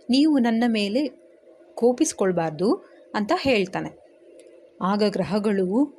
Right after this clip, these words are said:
ಕೇಳಿದ ಪ್ರಶ್ನೆಗೆ ಉತ್ತರಿಸಲು ರಾಜನು ಉಪಾಯವನ್ನು ಮಾಡ್ತಾನಂತೆ. ಆಗ ರಾಜ ವಿಕ್ರಮಾದಿತ್ಯ ಒಂಬತ್ತು ಲೋಹಗಳ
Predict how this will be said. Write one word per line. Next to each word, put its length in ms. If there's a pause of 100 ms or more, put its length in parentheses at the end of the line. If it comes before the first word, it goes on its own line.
ಕೇಳಿದ 400
ಪ್ರಶ್ನೆಗೆ 580
ಉತ್ತರಿಸಲು 880 (400)
ರಾಜನು 520
ಉಪಾಯವನ್ನು 760
ಮಾಡ್ತಾನಂತೆ. 960 (200)
ಆಗ 220 (460)
ರಾಜ 300
ವಿಕ್ರಮಾದಿತ್ಯ 840 (520)
ಒಂಬತ್ತು 480
ಲೋಹಗಳ 560